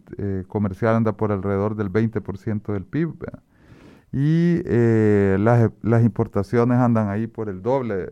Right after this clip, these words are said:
de las exportaciones, ¿verdad? Eh,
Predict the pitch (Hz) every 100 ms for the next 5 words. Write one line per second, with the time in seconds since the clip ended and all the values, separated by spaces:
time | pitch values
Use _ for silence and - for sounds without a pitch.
0 | - 98 92 92 90 - - - 110 -
1 | 98 95 - 120 151 180 165 - - 123
2 | 120 _ _ - - - _ _ _ 113
3 | 107 104